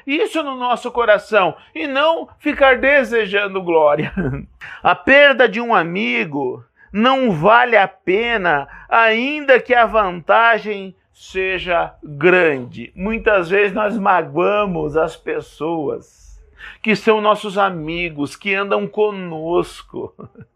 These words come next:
<laughs> por achar que tá levando uma vantagem ou um pouquinho de glória.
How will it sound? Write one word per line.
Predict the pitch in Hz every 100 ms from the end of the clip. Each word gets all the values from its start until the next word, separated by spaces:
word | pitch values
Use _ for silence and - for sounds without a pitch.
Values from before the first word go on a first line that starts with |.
| _
<laughs> | - - - - -
por | 190 202 214 202 185 _ _ _ -
achar | 190 196 - - - 185 175 156 131 123 117 _ _ _ _
que | - 196
tá | 196 180
levando | 180 156 185 185 175
uma | 175 170
vantagem | 165 156 151 160 170 180 185 165
ou | 196
um | 196
pouquinho | 160 185 185 180
de | 151 156
glória. | 143 135 135 139 143